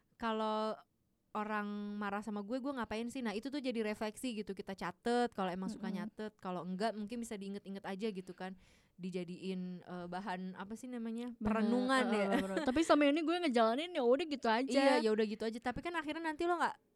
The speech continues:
Speaker 2: Nggak tahu
Speaker 1: nggak
Speaker 2: gitu
Speaker 1: tahu
Speaker 2: ya,
Speaker 1: kan
Speaker 2: heeh.
Speaker 1: kayak gimana ya, apa aja deh. Padahal sebenarnya itu bukan kebutuhan lo.
Speaker 2: Heeh.
Speaker 1: Iya. Iya, kayak gitu.
Speaker 2: Iya, kayak gitu.
Speaker 1: Jadi,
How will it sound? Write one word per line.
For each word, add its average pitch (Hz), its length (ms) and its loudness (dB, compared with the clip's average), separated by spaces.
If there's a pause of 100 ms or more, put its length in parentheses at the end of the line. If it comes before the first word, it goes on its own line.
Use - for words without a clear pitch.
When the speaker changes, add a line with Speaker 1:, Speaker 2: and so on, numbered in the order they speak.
(260)
Speaker 2:
Nggak 190 160 -4
tahu 262 320 12
Speaker 1:
nggak 214 80 8
Speaker 2:
gitu 202 100 6
Speaker 1:
tahu 196 140 10
Speaker 2:
ya, 190 100 6
Speaker 1:
kan 233 160 6
Speaker 2:
heeh. 202 240 4 (220)
Speaker 1:
kayak 220 180 0
gimana 214 380 2
ya, 370 160 -2
apa 208 240 -4
aja 226 100 -2
deh. 294 220 -2
Padahal 233 320 0
sebenarnya 269 340 -2
itu 311 140 -8
bukan 254 240 0
kebutuhan 208 640 -4 (480)
lo. 220 280 2 (120)
Speaker 2:
Heeh. 202 340 -4 (140)
Speaker 1:
Iya. 180 300 -8 (1300)
Iya, 226 240 -10
kayak 214 140 -6 (120)
gitu. 220 180 -8
Speaker 2:
Iya, 240 160 -2
kayak 226 160 -4
gitu. 202 80 -2
Speaker 1:
Jadi, 202 180 -6